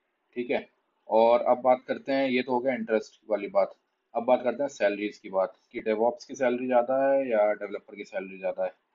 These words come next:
तो यार सबसे पहले यार salary का जो factor है वो depend करता है आप लोगों पे, कि आप कितना effort डाल रहे हो, skills आपकी कितनी अच्छी हैं, कितना interest ले रहे हो, technically कितना sound हो अपने field में। तो ऐसा कोई hard and fast rule नहीं कि developer ही ज़्यादा कमाता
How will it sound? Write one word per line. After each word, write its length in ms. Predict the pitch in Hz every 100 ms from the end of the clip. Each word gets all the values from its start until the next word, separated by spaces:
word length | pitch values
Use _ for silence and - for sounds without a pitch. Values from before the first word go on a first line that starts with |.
| _ _ _
तो 40 | 139
यार 120 | 147
सबसे 240 | 147 -
पहले 180 | 139 135
यार 80 | 151
salary 520 | - 135 117 120 139
का 120 | 139
जो 100 | 139
factor 360 | 143 131 - 139
है 60 | 139
वो 140 | 131
depend 340 | 127 117 131 123
करता 220 | - 131
है 60 |
आप 120 | 107 -
लोगों 200 | 104 95 -
पे, 60 | 98
कि 960 | - _ _ _ _ 120 117 127 - _ 117
आप 160 | 117
कितना 260 | 135 - 127
effort 320 | 113 127 113
डाल 220 | 110 110 110
रहे 100 | 113
हो, 400 | 113 117 120 113
skills 400 | - - 113 110
आपकी 220 | 117 -
कितनी 300 | 120 - -
अच्छी 320 | - - - 113
हैं, 220 | 110 110
कितना 260 | 113 113 113
interest 460 | 104 110 110 -
ले 100 | 107
रहे 100 | 104
हो, 60 | 107
technically 440 | 113 110 110 110
कितना 220 | 113 110 107
sound 300 | 107 101 107
हो 60 |
अपने 160 | 104 107
field 340 | - 98 92
में। 100 | 90 - _ _ _ -
तो 80 | 131
ऐसा 200 | 123 143
कोई 120 | 143
hard 240 | 123 120
and 120 | 131 127
fast 340 | 123 120 -
rule 120 | 123
नहीं 120 | 123
कि 80 | 127
developer 460 | 113 107 110 - 117
ही 180 | 110 113
ज़्यादा 260 | 113 110
कमाता 480 | 110 113 104 101 107